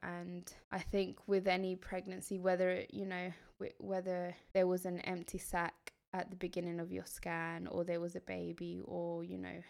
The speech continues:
later on you had to terminate, I think no matter what, that will always be a baby, and they will always leave the biggest footprints in our hearts and lives. For anyone going through this at this very moment, I just want you to know that you're not alone, and that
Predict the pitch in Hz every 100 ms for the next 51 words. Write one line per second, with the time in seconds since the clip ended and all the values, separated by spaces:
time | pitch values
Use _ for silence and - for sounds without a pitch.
0 | - - 175 170 170 185 175 165 170 175
1 | 170 180 - - 180 175 - 175 170 170
2 | 165 175 _ _ 185 175 196 190 - 190
3 | 180 185 180 190 180 175 170 - _ 185
4 | 180 185 185 180 170 - 180 170 170 170
5 | 175 202 208 185 175 175 180 175 170 180
6 | 175 170 175 170 180 - 180 - - 175
7 | 180 - - - 185 180 180 170 - -
8 | - - 170 180 175 208 254 - - -
9 | - 190 202 190 185 185 175 180 180 -
10 | - 185 175 180 - - _ _ _ _
11 | - - - - - 190 180 180 180 175
12 | 185 196 - - - _ _ _ _ _
13 | - 180 196 - 190 208 - 185 185 180
14 | 202 202 190 190 190 180 180 175 175 175
15 | 170 175 -